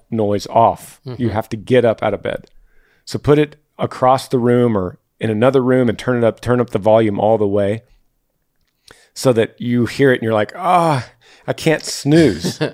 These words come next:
Speaker 1: Like,
Speaker 2: Yeah.
Speaker 1: I have to get up and walk over here. But then once you take those first couple steps out of the bed, you're like, "Ah, I'm, I'm already, I'm already up.
Speaker 2: Mm-hmm.
Speaker 1: Okay, I might as well do the thing."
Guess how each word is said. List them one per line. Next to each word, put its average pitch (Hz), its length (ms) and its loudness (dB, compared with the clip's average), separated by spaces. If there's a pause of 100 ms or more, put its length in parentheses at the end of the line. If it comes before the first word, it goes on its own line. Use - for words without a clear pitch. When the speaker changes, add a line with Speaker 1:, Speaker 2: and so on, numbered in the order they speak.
(200)
Speaker 1:
Like, 117 120 -4
Speaker 2:
Yeah. 131 80 4
Speaker 1:
I 120 80 4
have 135 340 -4
to 143 80 -4
get 135 320 2
up 127 420 2 (480)
and 117 220 -4
walk 120 320 2
over 113 140 0
here. 110 180 2
But 131 240 0
then 160 240 -2
once - 260 -2
you 170 140 -2
take 135 300 -8
those 123 180 -4
first 123 280 0
couple 110 200 -6
steps 107 320 -2
out 107 120 2
of 92 40 -4
the 90 80 -8
bed, 101 380 -2 (720)
you're 101 160 -6
like, 101 200 -6
"Ah, 92 280 -10
I'm, 90 160 -16
I'm 104 120 -10
already, 104 440 -2
I'm 107 160 -4
already 95 280 0
up. - 200 -10 (120)
Speaker 2:
Mm-hmm. 98 320 -14 (240)
Speaker 1:
Okay, 101 220 -4
I 98 60 -2
might 104 160 0
as 101 100 -4
well 104 80 -2
do 98 200 -4
the 92 60 -14
thing." - 280 -14